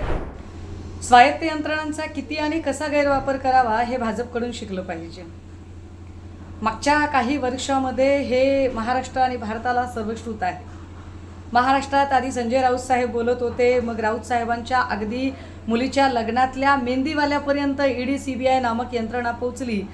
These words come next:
आणि राऊत साहेबांवर कारवाई झाली. मग काही काळानंतर नवाब मलिक बोलायला लागले.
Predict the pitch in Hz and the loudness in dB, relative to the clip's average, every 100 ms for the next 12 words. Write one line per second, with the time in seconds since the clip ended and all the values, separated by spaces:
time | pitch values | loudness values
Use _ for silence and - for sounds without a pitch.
0 | - - 233 277 262 254 254 240 226 240 | -14 -4 0 2 4 2 2 2 2 2
1 | 240 233 220 262 - - - - - - | 2 0 0 -2 -8 -16 -16 -16 -16 -18
2 | - - - 240 208 190 185 180 160 165 | -18 -16 0 4 4 2 -2 -6 -12 -14
3 | - - - - - - - - - - | -16 -18 -18 -16 -16 -16 -16 -16 -16 -8
4 | - 226 240 214 240 233 233 233 247 254 | -2 2 4 4 4 4 4 0 0 0
5 | 240 226 277 285 294 - 247 220 208 185 | 2 2 4 2 -2 -2 0 0 0 -2
6 | 165 165 | -6 -10